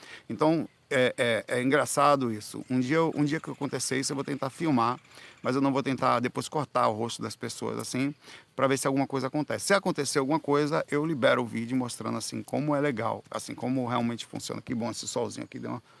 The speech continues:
uma aliviada aqui. Se você conseguir entrar em estado de vibração desse jeito, faça esse experimento. Chega perto de alguém, principalmente alguém sentado,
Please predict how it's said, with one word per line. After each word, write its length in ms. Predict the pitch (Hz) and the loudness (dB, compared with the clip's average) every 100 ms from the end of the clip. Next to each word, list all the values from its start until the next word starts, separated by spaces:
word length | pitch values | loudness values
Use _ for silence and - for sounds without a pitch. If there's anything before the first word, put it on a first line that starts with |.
| - - - _ | -20 -20 -20 _
uma 100 | 127 | -6
aliviada 440 | 127 123 117 107 110 _ _ | -6 -4 -4 -6 -10 _ _
aqui. 180 | - - - - _ _ _ _ _ _ _ _ _ _ - - - - - _ _ _ _ _ _ _ _ _ _ _ _ _ - - - - - | -20 -20 -20 -20 _ _ _ _ _ _ _ _ _ _ -20 -20 -20 -20 -20 _ _ _ _ _ _ _ _ _ _ _ _ _ -20 -20 -18 -20 -10
Se 80 | 165 | -4
você 60 | |
conseguir 360 | 196 214 190 165 | 2 2 4 4
entrar 200 | 143 139 | 6 6
em 40 | |
estado 200 | 127 135 | 4 4
de 60 | 123 | 2
vibração 320 | 113 110 113 | 4 2 2
desse 240 | 107 107 107 | -2 -2 -2
jeito, 200 | 131 - | -2 0
faça 300 | 156 160 151 | 0 0 -2
esse 140 | - | -6
experimento. 640 | 127 - 107 110 113 - - _ _ _ _ - - - - _ - | -8 -6 -4 -2 -2 -4 -20 _ _ _ _ -20 -20 -20 -20 _ -12
Chega 300 | - 165 160 | -2 0 0
perto 300 | - 135 127 | 0 -2 0
de 80 | 120 | -2
alguém, 400 | 110 104 107 101 - | -2 -2 -8 -10 -10
principalmente 340 | - 156 160 | 0 0 2
alguém 180 | 143 143 | 0 0
sentado, 760 | - 160 147 120 113 87 90 | 0 0 0 4 4 4 -4